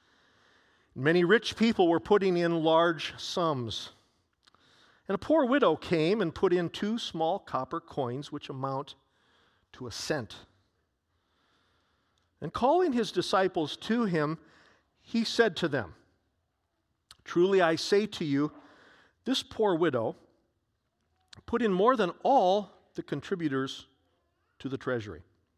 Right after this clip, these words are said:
For they put in out of their surplus, but she, out of her poverty,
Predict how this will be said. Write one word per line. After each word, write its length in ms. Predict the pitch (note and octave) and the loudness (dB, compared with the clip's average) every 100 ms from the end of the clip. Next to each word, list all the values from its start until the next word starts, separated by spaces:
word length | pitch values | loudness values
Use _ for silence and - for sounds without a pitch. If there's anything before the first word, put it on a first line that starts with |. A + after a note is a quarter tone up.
| _ _ _ _ _ _ _ _ _ _ _ - - | _ _ _ _ _ _ _ _ _ _ _ -20 -12
For 200 | - E3 | 2 4
they 200 | F3 A#3 | 6 4
put 240 | - G3 | 4 4
in 220 | E3 E3 F#3 - - - _ | 4 2 -2 -10 -20 -20 _
out 160 | E3+ G3+ | 2 4
of 140 | F3+ | 2
their 180 | D3+ D#3+ | 2 0
surplus, 560 | - - D#4 D4+ F#3 G3+ | -2 2 2 4 0 0
but 180 | - - | -6 -4
she, 380 | - C#4 A3 | 0 0 0
out 240 | - G3+ G#3+ | 0 -2 0
of 160 | F3+ | -2
her 160 | - E3+ | 0 -6
poverty, 760 | - - G#3+ G3 E3+ - C3 | -6 -4 -2 0 -2 -4 -8